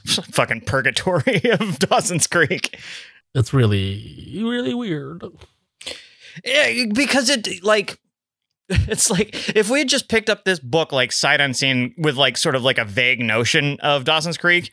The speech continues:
Speaker 1: it would have just been so much easier to read because, like, since we are just, like, all caught up on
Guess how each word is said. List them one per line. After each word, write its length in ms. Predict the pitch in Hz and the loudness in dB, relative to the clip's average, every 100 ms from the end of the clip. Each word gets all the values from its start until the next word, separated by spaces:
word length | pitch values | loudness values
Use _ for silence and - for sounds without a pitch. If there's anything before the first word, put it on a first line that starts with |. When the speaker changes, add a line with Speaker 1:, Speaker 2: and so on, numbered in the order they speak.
| - | -4
Speaker 1:
it 80 | 180 | 0
would 140 | 180 | 2
have 100 | 160 | 0
just 120 | 170 | 0
been 140 | 190 165 | 0 2
so 120 | 190 | 0
much 160 | 175 | 0
easier 280 | 185 165 160 | 2 2 2
to 60 | 147 | 0
read 400 | 123 151 175 151 | 0 2 0 0
because, 320 | 151 151 131 | -2 0 2
like, 280 | 139 123 - 156 | 2 2 -4 -2
since 280 | 208 202 160 | 0 2 0
we 480 | 175 185 175 170 - | 0 0 0 -4 -2
are 380 | 147 143 139 131 | 0 2 2 -2
just, 260 | 143 - | -2 0
like, 280 | 151 127 123 - | 2 2 0 -2
all 200 | 143 147 | 0 0
caught 340 | - 139 135 | -4 0 2
up 200 | 135 - - | 2 0 -4
on 600 | 127 127 123 120 120 117 | 0 2 2 0 -2 -4